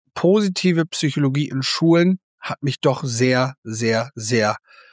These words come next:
ja, bewegt, das Thema. Und daraufhin habe ich dann, äh, an der Grundschule am Wiesengrund mit dem lieben Herrn Lindemann darüber gesprochen. Das ist die Grundschule hier bei uns in Bad Zwischenahn, wo auch meine große Tochter zur Schule geht, die liebe Johanna.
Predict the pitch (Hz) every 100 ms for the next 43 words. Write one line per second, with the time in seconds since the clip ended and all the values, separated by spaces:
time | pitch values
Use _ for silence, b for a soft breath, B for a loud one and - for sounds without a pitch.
0 | B B 165 175 147 147 147 - - -
1 | 117 - - 101 95 - _ _ _ _
2 | _ _ _ _ - 143 147 160 151 185
3 | 196 143 160 160 135 - 139 135 127 147
4 | 123 113 123 117 107 113 143 202 - 160
5 | 123 147 208 196 180 175 180 B B B
6 | B - 135 131 127 123 127 151 196 202
7 | 175 147 139 190 226 196 185 175 165 151
8 | 147 139 - 135 147 131 127 123 - 127
9 | 143 147 139 131 123 131 123 120 - 214
10 | 202 147 156 139 131 123 - 113 104 -
11 | 101 131 170 170 147 143 123 - 120 113
12 | 110 110 107 107 107 104 120 135 120